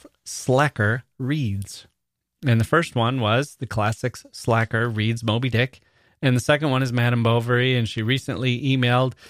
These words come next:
to confirm that Ulysses is indeed on her list. So if we don't get to our full Ulysses episode for a while, you might want to join your fellow slacker, who's really not a slacker,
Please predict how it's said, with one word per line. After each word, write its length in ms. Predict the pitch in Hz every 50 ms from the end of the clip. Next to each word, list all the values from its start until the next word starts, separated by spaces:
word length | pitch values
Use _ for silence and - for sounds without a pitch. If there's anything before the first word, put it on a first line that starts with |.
| - - _ _ -
to 100 | - 127
confirm 640 | - 131 120 110 - - 135 135 143 151 160 165 156
that 160 | 147 123 90
Ulysses 640 | 151 147 139 139 160 160 - - 160 160 165 165 143
is 260 | - 147 143 143 139
indeed 480 | 147 151 147 127 113 117 120 123 123 113
on 280 | 104 110 110 107 110
her 160 | 107 104 113 117
list. 440 | 110 107 98 95 92 - - -
So 440 | - - - 120 117 120 123 131 135
if 140 | 131 107 -
we 100 | 120 113
don't 200 | 123 139 143 127
get 160 | - 139 131 -
to 120 | 135 123
our 120 | 113 113
full 300 | 110 - - 147 147 151
Ulysses 560 | 139 123 127 135 143 160 143 - 143 135 127 147
episode 420 | 139 135 135 - - 127 127 120
for 140 | - - 113
a 60 | 110
while, 340 | 110 117 120 131 139 143 - _ _ - _ _ _ _ _ _
you 80 | 143 127
might 220 | 131 143 143 -
want 180 | 139 139 139 147
to 80 | 143
join 320 | 127 123 131 139 147 151 151
your 100 | 147 139
fellow 360 | - _ 151 151 160 160 151
slacker, 640 | - - - 165 170 170 - - 127 123 143 135 - _ _ _ _ _ _ _ _ _
who's 220 | - 123 113 101 98
really 220 | 104 104 104 104
not 200 | 98 101 104 104
a 40 | -
slacker, 480 | - 98 98 92 92 - 104 104 101